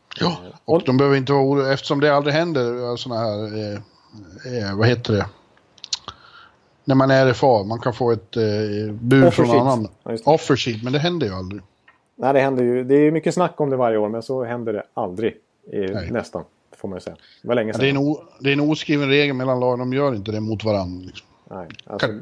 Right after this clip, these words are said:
Speaker 1: kartellbildning där.
Speaker 2: Precis, jag får mig, var det Paul Holmgren när han offersheetade Shea Webber från Nashville en gång i tiden.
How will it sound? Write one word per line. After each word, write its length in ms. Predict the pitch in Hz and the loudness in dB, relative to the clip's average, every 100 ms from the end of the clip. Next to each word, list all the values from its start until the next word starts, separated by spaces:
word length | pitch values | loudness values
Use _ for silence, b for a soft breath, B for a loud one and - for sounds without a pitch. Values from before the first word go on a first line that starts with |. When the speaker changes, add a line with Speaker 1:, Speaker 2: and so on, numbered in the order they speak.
| - | -8
Speaker 1:
kartellbildning 840 | - 151 135 139 147 147 113 92 | -6 -2 0 2 2 2 0 -6
där. 120 | 87 95 _ _ - | -12 -16 _ _ -12
Speaker 2:
Precis, 300 | 117 123 113 | -6 -4 -4
jag 100 | 113 | -2
får 120 | 120 | -2
mig, 120 | 117 | 0
var 120 | 120 | 0
det 60 | 117 | 0
Paul 260 | - 147 | 4 4
Holmgren 440 | 135 147 147 131 113 | 6 4 4 -2 -2
när 80 | 113 | -4
han 320 | 120 123 120 | -4 -4 -4
offersheetade 640 | 139 - 110 120 117 107 | -4 -6 -8 -6 -4 -2
Shea 200 | - 131 | 0 2
Webber 360 | 123 151 139 120 | 4 2 2 -2
från 180 | 123 | -2
Nashville 340 | 135 160 - 127 | -4 -4 -4 -4
en 40 | |
gång 120 | 110 | -4
i 40 | 101 | -6
tiden. 220 | 101 82 | -8 -8